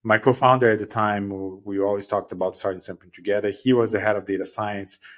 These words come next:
So he was looking at the data, he was looking at the underwriting models that, uh, that Turo used. So we together saw both the opportunity of, like, a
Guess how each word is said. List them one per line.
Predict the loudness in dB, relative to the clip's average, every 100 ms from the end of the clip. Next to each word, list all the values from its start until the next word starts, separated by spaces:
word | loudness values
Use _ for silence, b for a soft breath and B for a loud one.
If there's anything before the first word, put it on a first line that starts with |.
| B _
So | -4
he | 0 2
was | 2
looking | 0 -8 -6
at | -6
the | -8
data, | -4 2 4 4 2
he | -2
was | -4 -4
looking | -8 -8
at | -8
the | -10
underwriting | -6 -2 0 -2 -6
models | -8 -8 -8 -10 -10 -18 b b _
that, | -4 -4 -4
uh, | -4 -2 -4 -4
that | -4 -2
Turo | -2 0 0
used. | 2 2 0 -12 b b b b _
So | 4 6
we | 6 4
together | 0 0 4 4 4 2
saw | 2 4 4 4
both | 0 0 2
the | 2
opportunity | 0 -2 -6 -6 -4 -4 -4 -6
of, | -6 -4
like, | -4 -2
a | -6